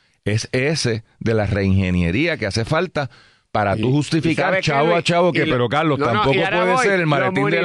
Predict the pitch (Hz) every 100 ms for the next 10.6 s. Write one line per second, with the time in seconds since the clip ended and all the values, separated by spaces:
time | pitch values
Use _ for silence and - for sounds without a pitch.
0 | 180 170 147 131 131 165 151 175 - 110
1 | 113 127 156 - 90 104 135 - 180 202
2 | 190 165 147 208 151 180 214 226 185 160
3 | 123 - - 170 170 196 202 202 175 160
4 | 180 175 170 131 147 175 180 156 - 190
5 | 147 214 247 170 - 190 151 143 170 214
6 | 233 202 170 - - 135 - 175 180 208
7 | 233 226 208 226 196 185 190 165 185 151
8 | 139 160 214 240 240 226 196 - 123 -
9 | 139 143 240 262 254 254 147 - 208 226
10 | 226 220 220 196 190